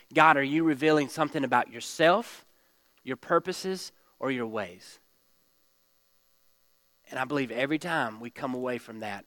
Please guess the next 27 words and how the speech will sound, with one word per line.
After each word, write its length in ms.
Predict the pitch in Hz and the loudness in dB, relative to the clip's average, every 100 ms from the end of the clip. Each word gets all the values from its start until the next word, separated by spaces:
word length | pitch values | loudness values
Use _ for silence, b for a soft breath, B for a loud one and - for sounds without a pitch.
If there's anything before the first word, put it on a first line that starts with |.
| - | -12
we're 120 | 123 | -10
gonna 160 | 120 113 | -8 -10
see 240 | - 131 | -8 -10
something 500 | - - 120 - 98 | -8 -6 -6 -10 -20
that 180 | 95 113 | -20 -4
God 260 | 123 117 | -2 0
is 140 | 107 101 | -4 -12
revealing 480 | 101 113 123 113 104 | -18 -10 -8 -8 -10
to 240 | - 107 | -14 -12
us 240 | 104 92 | -12 -14
that 160 | - 104 | -12 -12
is 100 | 101 | -12
truth, 480 | - - 110 95 _ b b b | -16 -12 -12 -14 _ b b b
either 280 | 127 135 123 | -4 -2 -2
about 300 | 107 113 104 | -2 -4 -4
himself 680 | 117 101 - 131 156 185 - _ _ _ - | -10 -16 -6 -2 -2 -2 -12 _ _ _ -10
one 140 | 117 | -8
of 80 | 104 | -8
his 140 | 104 | -12
character 360 | - 160 165 170 | -4 -2 -2 -6
traits, 460 | - 185 190 - - b b | 0 0 0 -10 -20 b b
or 120 | 120 | -8
maybe 300 | 120 123 123 | -2 0 -2
something 380 | 113 143 127 127 | -4 -6 -6 -8
about 220 | 117 110 | -6 -6
his 180 | 104 104 | -8 -16
purposes, 600 | - 165 160 180 175 175 | -4 -4 -2 -4 -4 -6